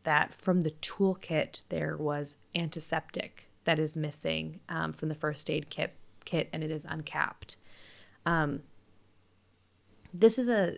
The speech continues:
small, affluent town. The police, this is shocking to the entire community. This is really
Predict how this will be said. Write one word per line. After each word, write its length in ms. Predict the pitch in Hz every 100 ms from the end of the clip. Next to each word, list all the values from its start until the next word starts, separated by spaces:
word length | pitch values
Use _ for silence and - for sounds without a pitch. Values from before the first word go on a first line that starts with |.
| -
small, 600 | - - 165 160 160 160
affluent 560 | 165 151 - 160 156 160
town. 480 | - 156 156 165 -
The 60 | -
police, 680 | - 190 196 214 202 - - - - - - - - - _ _ _ _ -
this 180 | 196 190
is 160 | 170 -
shocking 580 | - 160 156 170 165
to 140 | 160 156
the 120 | 165
entire 480 | 165 160 - 170 170
community. 500 | 165 165 160 151 160
This 180 | 165 165
is 160 | 170 156
really 300 | 160 160